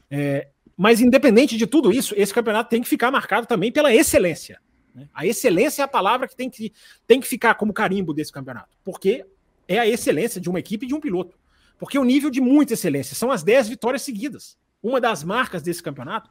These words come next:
serão, se é que não será a principal marca, são as dez vitórias seguidas.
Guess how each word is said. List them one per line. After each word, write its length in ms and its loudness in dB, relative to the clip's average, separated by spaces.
serão, 640 0
se 260 -2
é 60 2
que 240 -10
não 160 -4
será 260 -4
a 40 -12
principal 640 0
marca, 440 -6
são 200 -4
as 100 -4
dez 200 -4
vitórias 320 -10
seguidas. 400 -20